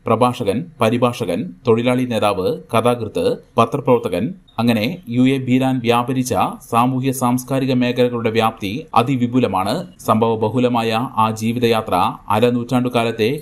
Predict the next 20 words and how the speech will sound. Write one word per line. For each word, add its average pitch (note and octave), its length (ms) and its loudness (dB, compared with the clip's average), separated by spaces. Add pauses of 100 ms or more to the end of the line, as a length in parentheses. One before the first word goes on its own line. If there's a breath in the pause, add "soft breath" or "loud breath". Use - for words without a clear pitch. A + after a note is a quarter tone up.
കേരള A#2 280 2
രാഷ്ട്രീയത്തിന്റെ A2+ 760 -2 (460)
വിശിഷ്യ B2+ 360 0 (340)
ന്യൂനപക്ഷ C3+ 500 0
രാഷ്ട്രീയത്തിന്റെ A#2+ 580 -2
ചരിത്രത്തിലേക്ക് A#2 680 0 (260)
വെളിച്ചം A#2+ 400 0
വീശുമെന്നും A#2 500 -2 (240)
ബഷീർ A2+ 280 2
രണ്ടത്താണി G2+ 420 0
പറഞ്ഞു. G2+ 300 2 (340)
കേരള G#2+ 220 2 (120)
രാഷ്ട്രീയത്തിന് A2 520 -2 (240)
സർഗാത്മകതയുടെ A2+ 840 0
കയ്യൊപ്പ് A#2 380 -2
ചാർത്തിയ G#2 420 0 (260)
ജോസഫ് A2+ 420 2
മുണ്ടശ്ശേരിയുടെയും A2 800 0 (500)
സി B2+ 180 -2
എച്ച് C3 160 0